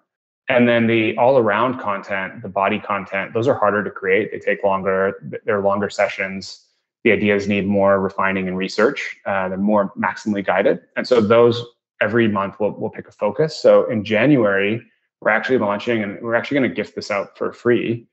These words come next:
uh, for anyone who asks, but a, a thirty day cold plunge challenge.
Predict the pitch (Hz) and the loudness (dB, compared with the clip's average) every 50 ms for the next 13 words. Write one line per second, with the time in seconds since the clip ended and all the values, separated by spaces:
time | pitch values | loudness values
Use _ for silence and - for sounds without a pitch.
0 | _ _ _ _ _ - 120 110 104 - 117 107 107 104 104 95 90 104 101 104 | _ _ _ _ _ -2 0 0 0 0 0 0 0 0 -2 -2 -2 0 0 0
1 | 104 101 - - - - - 107 98 95 98 - - - - - 127 131 139 120 | -2 -2 -6 -12 -8 -2 -2 0 0 0 -2 -4 -6 -6 0 2 2 4 4 2
2 | - 113 104 101 101 101 101 101 - - _ _ _ _ _ _ _ _ _ - | 2 4 4 4 4 2 0 -2 -6 -10 _ _ _ _ _ _ _ _ _ 2
3 | 123 113 110 - - 127 131 135 123 - - 143 139 147 170 202 220 214 | 2 2 2 4 2 0 0 0 -2 -2 0 2 2 2 0 -2 -6 -8